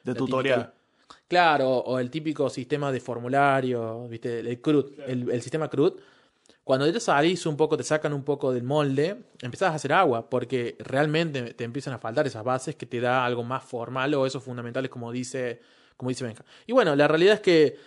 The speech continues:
Speaker 2: se dividió, algunas personas como que entendieron a lo que iba, otras personas no lo entendieron tanto y como que me, me bardearon un poco ahí, fue como, "Sí, no, bueno, pero le ponemos mucha bo-, mucho huevo, le ponemos mucha cosa y es la oportunidad para salir de donde estamos", no sé qué.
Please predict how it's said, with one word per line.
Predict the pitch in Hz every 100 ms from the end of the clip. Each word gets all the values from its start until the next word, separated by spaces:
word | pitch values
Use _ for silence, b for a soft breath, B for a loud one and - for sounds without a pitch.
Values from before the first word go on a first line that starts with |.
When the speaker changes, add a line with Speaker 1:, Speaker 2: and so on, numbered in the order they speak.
| B
Speaker 2:
se | - 156
dividió, | 165 196 233 240 240
algunas | 139 160
personas | 147 165 156 143 127 123
como | - 120
que | - 120
entendieron | 123 123 123 147 139
a | 127
lo | 123
que | 131
iba, | 147 160 175 -
otras | 131 135
personas | - 120 143 135
no | 151
lo |
entendieron | 151 151 151
tanto | 170 165
y | 143
como | 127 117
que | 117
me, | 117
me | 113 117 117
bardearon | 117 135 -
un | 151
poco | 156 147
ahí, | 131 147
fue | 139
como, | 135 131 117 b b b
"Sí, | - 160 165
no, | 160 160
bueno, | 156 156
pero | 139 123 123 117
le | 117 117
ponemos | 131 143
mucha | 135 143 131
bo-, | 139 135
mucho | 139 135
huevo, | 131 147 156 151 143 135 127
le | 123
ponemos | 127 139 135
mucha | 139 139 131
cosa | 117 147 147 139
y | 131
es | 127
la |
oportunidad | 127 117 123 131 135 135
para | 117
salir | 113 117 127 131
de |
donde | 123 117
estamos", | 143 143 139
no |
sé | 143
qué. | 180